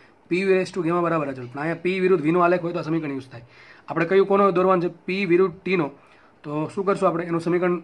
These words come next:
હોય તમને ખબર હોય તો આ પ્રમાણે આવે. P raise to one minus gamma into T raise to gamma બરાબર અચળ. આ સાબિત કરાવેલું છે તમને. હવે કામ કરીએ, બંનેને છે ને વન માઇનસ ગેમા ઘાત વડે ભાંગી નાખો. તો શું લખાશે અહીંયા? P one minus gamma upon one minus gamma into T raise to શું આવશે?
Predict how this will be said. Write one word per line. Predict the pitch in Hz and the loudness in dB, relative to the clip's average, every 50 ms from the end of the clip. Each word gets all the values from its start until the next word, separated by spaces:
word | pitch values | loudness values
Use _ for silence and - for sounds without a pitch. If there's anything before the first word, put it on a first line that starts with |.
| - - | -6 -4
હોય | 147 160 165 | -2 -2 -2
તમને | 165 175 170 170 | 0 -2 -2 -2
ખબર | 170 165 170 170 | -2 -2 -2 -2
હોય | 170 160 | 0 0
તો | 160 | 0
આ | 160 | 0
પ્રમાણે | 160 156 147 147 143 135 | 0 0 -2 -2 -4 -4
આવે. | 139 - - - _ _ - - _ _ _ _ - | -6 -8 -12 -16 _ _ -20 -20 _ _ _ _ -2
P | 170 | 0
raise | 185 190 175 180 170 - - 185 | 2 2 2 0 -2 -4 -4 -2
to | 185 175 | -2 0
one | 156 143 143 160 | 0 0 -2 0
minus | 170 165 165 165 165 165 165 156 165 160 | 0 0 2 2 2 0 0 -2 -2 -2
gamma | 170 170 175 185 208 - _ _ _ - _ _ _ _ - 160 | -2 -2 -2 -4 -6 -10 _ _ _ -20 _ _ _ _ -6 -4
into | 160 165 165 180 175 175 170 170 - - _ _ _ _ _ _ | -4 0 2 2 2 2 2 0 -6 -14 _ _ _ _ _ _
T | 170 175 196 208 202 | -2 -2 0 2 2
raise | 180 180 - - - 185 | 2 2 0 -2 -4 -4
to | 170 147 151 | -4 -2 0
gamma | 156 165 165 156 | 0 0 0 0
બરાબર | 151 143 147 147 143 143 | 0 -2 -2 -2 -4 -6
અચળ. | 143 131 - 117 110 - - | -6 -8 -10 -14 -16 -16 -14
આ | 143 | -6
સાબિત | 127 147 160 175 170 165 | -4 -2 0 0 -2 0
કરાવેલું | 170 170 175 175 165 151 139 | -2 0 0 0 0 0 -2
છે | 131 135 | -6 -8
તમને. | 131 131 131 160 196 - - _ _ _ _ _ | -8 -6 -6 -8 -8 -10 -16 _ _ _ _ _
હવે | 139 156 160 | -8 -8 -4
કામ | 165 175 175 185 190 160 | 0 0 0 0 -2 -4
કરીએ, | 165 156 165 190 - - _ _ _ - | -6 -8 -8 -10 -12 -16 _ _ _ -10
બંનેને | 131 156 175 180 190 190 196 180 | -8 -4 -2 0 0 0 0 0
છે | 202 | 0
ને | 196 175 165 | 0 0 -2
વન | 156 139 151 175 | 0 0 0 2
માઇનસ | 180 175 175 175 175 147 | 2 2 2 2 0 -2
ગેમા | 147 160 165 170 156 | -2 -2 0 0 0
ઘાત | 143 156 156 | 0 0 0
વડે | 156 160 | 0 -2
ભાંગી | 160 131 135 165 175 156 | -4 -2 -2 0 0 0
નાખો. | 139 120 135 | 0 -4 -6
તો | 135 135 | -10 -8
શું | 127 180 170 | -4 -4 -4
લખાશે | 165 160 156 143 147 | -2 -4 -6 -6 -8
અહીંયા? | 147 151 160 - _ _ _ _ - | -8 -10 -12 -18 _ _ _ _ -4
P | 185 180 165 170 170 - _ _ _ - _ _ _ - 127 135 | -2 0 -2 -2 -4 -10 _ _ _ -20 _ _ _ -10 -6 -4
one | 156 170 | -2 0
minus | 170 170 170 170 156 | 0 0 -2 -2 -2
gamma | 143 165 170 175 170 | -4 -2 -2 -2 -2
upon | 156 156 151 | -2 -2 -2
one | 160 175 | -2 0
minus | 170 165 151 135 | 0 -2 -2 -4
gamma | 139 135 135 135 | -6 -8 -8 -8
into | 139 - - - | -10 -10 -4 -2
T | 160 165 | 0 0
raise | 170 165 180 | 0 -2 -2
to | 175 | -4
શું | 151 185 175 | -2 0 0
આવશે? | 160 147 160 | 0 -2 -6